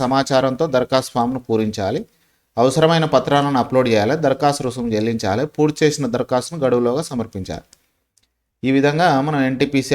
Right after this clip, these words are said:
అప్లికేషన్ అయితే చేయొచ్చు. దీనికి సంబంధించి ఇంకా ఏమైనా డౌట్స్ ఉండి, ఇంకా ఏమైనా తెలుసుకోవాలనుకుంటే మాత్రం కామెంట్లో కామెంట్ చేయండి. దీనికి సంబంధించి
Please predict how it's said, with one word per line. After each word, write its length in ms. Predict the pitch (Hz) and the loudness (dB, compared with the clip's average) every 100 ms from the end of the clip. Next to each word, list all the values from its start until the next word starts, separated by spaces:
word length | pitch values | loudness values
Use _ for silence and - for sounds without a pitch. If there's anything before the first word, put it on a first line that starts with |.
| 123 | 0
అప్లికేషన్ 440 | 123 113 120 113 117 | -2 -6 -4 -2 -4
అయితే 140 | 147 123 | -2 0
చేయొచ్చు. 280 | 104 95 95 | -2 -2 -6
దీనికి 200 | 117 139 143 | -4 -4 -4
సంబంధించి 460 | 143 160 156 147 156 139 | -2 -2 -2 -2 0 -2
ఇంకా 180 | 139 156 | 2 2
ఏమైనా 260 | 151 147 139 123 | 2 0 0 2
డౌట్స్ 280 | 131 139 143 | 2 0 -4
ఉండి, 140 | 131 127 127 | -6 -4 -4
ఇంకా 160 | 131 127 | 0 0
ఏమైనా 280 | 120 120 120 113 147 _ _ _ _ | 0 -4 -4 -4 -10 _ _ _ _
తెలుసుకోవాలనుకుంటే 840 | 120 127 - 160 151 139 139 127 131 127 | 0 0 2 4 4 4 0 -2 -2 -2
మాత్రం 200 | 123 - 135 | -4 -4 0
కామెంట్లో 400 | 127 131 127 123 120 131 120 | 0 0 0 0 0 -4 -4
కామెంట్ 300 | 113 120 120 | -2 -2 0
చేయండి. 240 | 120 131 - _ _ _ _ _ 120 | 0 0 -10 _ _ _ _ _ -6
దీనికి 200 | 127 123 | -6 -4
సంబంధించి 520 | 123 131 127 123 - | -4 -2 -4 -6 -4